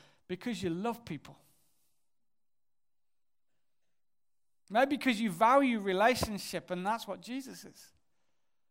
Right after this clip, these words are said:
Do not let your hearts be troubled for what you're about to go to. They were about to witness the death of a friend. The torture, the abuse. I don't know, you know, think of your closest friend just for a moment,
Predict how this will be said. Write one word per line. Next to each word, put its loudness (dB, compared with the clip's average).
Do -10
not -4
let 0
your -4
hearts -4
be -14
troubled -8
for -14
what -8
you're -12
about -4
to -16
go -8
to. -14
They 0
were -2
about 2
to -12
witness -10
the -16
death -10
of -12
a -20
friend. -14
The -14
torture, -6
the -10
abuse. -8
I 10
don't 6
know, 4
you -2
know, 0
think -6
of -6
your -4
closest -2
friend -4
just -12
for -8
a -6
moment, -4